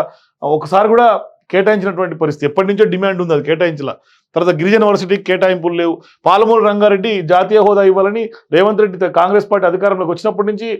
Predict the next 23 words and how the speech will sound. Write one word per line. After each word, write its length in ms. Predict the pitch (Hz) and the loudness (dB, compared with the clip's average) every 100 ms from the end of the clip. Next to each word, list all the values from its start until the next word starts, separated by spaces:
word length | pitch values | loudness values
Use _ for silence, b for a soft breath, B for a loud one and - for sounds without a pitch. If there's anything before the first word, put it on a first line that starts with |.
| B B 165 | B B -2
ఇప్పటికి 240 | 208 208 175 | 0 0 0
మూడు 140 | 208 190 | -2 2
సార్లు 220 | 214 208 | 2 4
వెళ్ళినట్టున్నారు 520 | 214 208 208 185 180 147 | 2 2 -4 -2 -2 -2
నాకు 120 | 147 | -2
తెలిసి 160 | 160 156 | -4 -4
ప్రధాని 240 | 151 170 165 | -2 -2 -2
నరేంద్ర 240 | 156 165 160 | -4 -4 -6
మోదీని. 280 | 147 135 196 240 b b - | -6 -6 -8 -10 b b -2
కేంద్ర 240 | 208 233 226 | 0 2 0
మంత్రులు 340 | 233 220 226 185 | 0 0 -2 0
చాలా 120 | 208 247 | 2 2
సార్లు 200 | 254 233 185 | 2 2 0
కలిశారు, 280 | 151 110 - _ _ _ - | -2 -8 -12 _ _ _ -4
కానీ 140 | 220 214 | 0 0
ఎక్కడ 200 | 214 262 254 | 0 2 4
కూడా 100 | 254 214 | 4 4
ఆశించినటువంటి 760 | 208 214 208 226 214 196 208 170 | 2 0 -2 0 0 -2 -4 0
ఫలితాలు 300 | 190 190 208 | -2 2 0
లేవు. 100 | 175 156 | 2 0
మొన్న 160 | 202 233 | 0 2
కూడా 140 | 240 233 B B B - | 4 2 B B B -6
అందరినీ 280 | 185 226 233 | 0 2 2